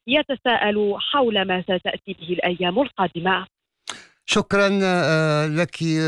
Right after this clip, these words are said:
Speaker 2: وفاء. وفاء، طبعًا نقل نحو مئات التلاميذ من المؤسسات التعليمية ببعض جامعات الأقاليم المتضررة،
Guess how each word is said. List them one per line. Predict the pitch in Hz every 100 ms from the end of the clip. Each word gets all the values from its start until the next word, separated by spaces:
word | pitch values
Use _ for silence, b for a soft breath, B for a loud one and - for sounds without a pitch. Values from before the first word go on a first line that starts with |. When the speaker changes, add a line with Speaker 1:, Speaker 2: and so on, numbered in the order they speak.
| 147
Speaker 2:
وفاء. | 165 220 226 202
وفاء، | 190 214
طبعًا | 214 196
نقل | 214 - 185
نحو | 185 135 170 175
مئات | 165 170 156 220 175
التلاميذ | - 180 175 185 190
من | 165
المؤسسات | 160 - 139 - 127 180 147
التعليمية | - 135 135 143 139
ببعض | 120 117 127
جامعات | 107 123 117 127 127 113
الأقاليم | 104 101 - 117 120
المتضررة، | 113 107 117 123 117 107